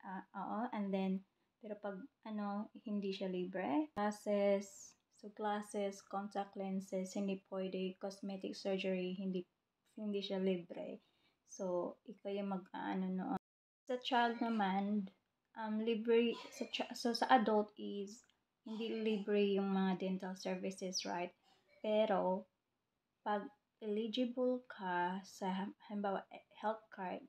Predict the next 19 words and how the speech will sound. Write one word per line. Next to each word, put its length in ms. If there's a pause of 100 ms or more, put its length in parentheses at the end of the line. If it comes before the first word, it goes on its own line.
(240)
kailangan 320
may 100
healthcare 720
card 320 (160)
ka 240 (400)
para 320 (160)
free 320
ka 400
sa 320
public 480
dental 320
services. 880 (160)
And 160
mahal 400
ang 240
magpa-dental 560
services 560
dito, 240
guys. 400